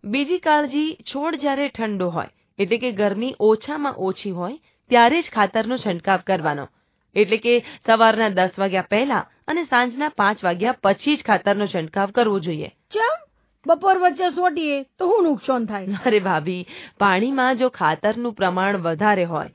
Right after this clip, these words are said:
Speaker 2: હમ.
Speaker 1: એટલે કે વધારે સાંદ્રતાવાળું ઘાટું પાણી હોય,
Speaker 2: હમ.
Speaker 1: તો એ ખાતર છોડમાં અવશોષાતું નથી.
Speaker 2: હમ.
Speaker 1: પરિણામે પાન ઉપર જ ચોંટેલું રહે અને બીજા દિવસે સૂર્ય તાપમાં પ્રતિક્રિયા થવાથી પાન બળી જાય છે.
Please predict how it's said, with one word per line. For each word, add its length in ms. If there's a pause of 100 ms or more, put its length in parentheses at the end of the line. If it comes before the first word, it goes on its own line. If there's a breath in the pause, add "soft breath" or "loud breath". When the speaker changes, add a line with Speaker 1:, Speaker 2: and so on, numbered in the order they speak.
Speaker 2:
હમ. 280
Speaker 1:
એટલે 180
કે 180
વધારે 440
સાંદ્રતાવાળું 840
ઘાટું 420
પાણી 300
હોય, 200 (120)
Speaker 2:
હમ. 300
Speaker 1:
તો 220
એ 180
ખાતર 380
છોડમાં 600
અવશોષાતું 680
નથી. 240
Speaker 2:
હમ. 640
Speaker 1:
પરિણામે 460
પાન 300
ઉપર 320
જ 100
ચોંટેલું 500
રહે 280 (460)
અને 180
બીજા 380
દિવસે 400
સૂર્ય 460
તાપમાં 600
પ્રતિક્રિયા 640
થવાથી 480
પાન 360
બળી 400
જાય 220
છે. 180